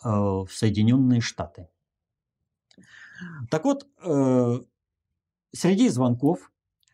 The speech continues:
которые состоялись, был з-, звонк-, э, один из звонков, э, с Терезой Мэй. Это, м, премьер-министр Великобритании. Все думают, что там она какая-то.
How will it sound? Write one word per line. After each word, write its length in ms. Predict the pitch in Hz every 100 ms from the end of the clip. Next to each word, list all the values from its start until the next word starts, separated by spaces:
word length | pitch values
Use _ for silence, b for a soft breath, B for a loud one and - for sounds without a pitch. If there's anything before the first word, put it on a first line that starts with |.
| _
которые 280 | 151 214 202
состоялись, 580 | 135 120 110 143 202 120
был 220 | 127 214
з-, 260 | 143 143 104
звонк-, 380 | 101 113 104 156
э, 280 | 139 117
один 260 | 113 135 156
из 80 | 107
звонков, 460 | 92 104 104 139 - -
э, 120 | 117
с 120 | 104
Терезой 420 | - 120 135 117 117
Мэй. 360 | 113 107 78 _ _ _ _ _ _ _ _ _ _ _ _ _ b b b
Это, 1200 | 208 214 135 120 110 104 98 92 90 87 85 87 80 101
м, 260 | 120 95 90
премьер-министр 680 | 87 110 104 95 95 - -
Великобритании. 920 | 90 87 107 110 120 240 240 156 104 B B
Все 440 | - - 120 104 98
думают, 320 | 95 95 90
что 280 | - 95 87
там 240 | 87 82
она 240 | 82 82 78
какая-то. 500 | 87 - 92 -